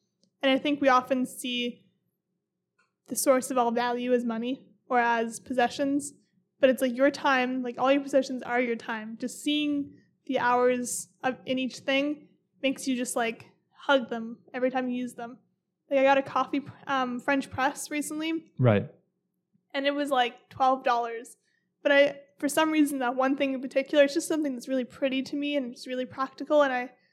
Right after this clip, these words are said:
Speaker 1: always see it and I, like, embrace it.
Speaker 2: Hmm.
Speaker 1: It's like Marie Kondo, I feel like. I embrace it with my mind. I'm like, "I love this." Versus a coffee machine that I got, like, a year ago, and it was more expensive, it's more fancy, but it's like,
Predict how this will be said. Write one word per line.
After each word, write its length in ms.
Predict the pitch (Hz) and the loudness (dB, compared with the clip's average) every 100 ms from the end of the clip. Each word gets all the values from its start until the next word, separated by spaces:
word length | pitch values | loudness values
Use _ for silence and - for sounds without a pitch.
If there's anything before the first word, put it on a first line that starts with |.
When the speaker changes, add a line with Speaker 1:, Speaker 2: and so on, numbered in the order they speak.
| _ _ _ | _ _ _
Speaker 1:
always 340 | - 277 285 - | 0 2 2 -2
see 240 | - 277 | 2 4
it 120 | 285 | 4
and 80 | 277 | 4
I, 100 | 254 | -2
like, 200 | 247 254 | -2 -4
embrace 420 | 247 240 247 254 - | -8 -4 -2 -2 -4
it. 300 | 240 - - _ _ - | -6 -10 -20 _ _ 2
Speaker 2:
Hmm. 180 | 127 104 | 4 4
Speaker 1:
It's 100 | 101 | 2
like 200 | 254 - | -4 -6
Marie 240 | 269 262 | -4 -4
Kondo, 380 | - 247 240 254 | -2 -4 0 0
I 120 | 262 | 2
feel 180 | 262 277 | 0 0
like. 340 | 269 285 - - | 0 0 -6 -10
I 160 | 254 247 240 | -6 -6 -6
embrace 400 | 247 254 254 269 | -2 0 0 0
it 140 | 247 | -2
with 120 | 247 247 | -4 -4
my 120 | 247 | -4
mind. 400 | 247 254 277 277 _ _ _ - | -2 -2 -4 -8 _ _ _ -4
I'm 60 | 294 | 0
like, 100 | 302 | 4
"I 60 | |
love 200 | 359 330 | 4 2
this." 400 | - - - - - _ _ - | -2 -6 -8 -16 -18 _ _ -4
Versus 300 | 294 294 277 | -2 -2 -2
a 60 | 277 | 0
coffee 320 | 320 339 311 | 2 0 -2
machine 400 | 254 - 247 240 | -6 -8 -10 -8
that 100 | 233 | -8
I 60 | 240 | -2
got, 300 | 240 247 - | -2 -2 -4
like, 140 | 247 | -8
a 60 | 247 | -6
year 240 | 240 247 | -2 -2
ago, 380 | 247 254 247 262 - _ _ _ | 2 4 4 0 -8 _ _ _
and 100 | 269 | 2
it 40 | 269 | 4
was 120 | 277 | 4
more 180 | 294 277 | 4 2
expensive, 500 | 269 - 302 294 285 | 0 0 0 2 -2
it's 120 | 269 | -2
more 140 | 262 | -4
fancy, 460 | 254 285 277 277 247 | 0 0 0 -2 -4
but 120 | 247 | -4
it's 160 | 247 - | -4 0
like, 220 | 254 | 0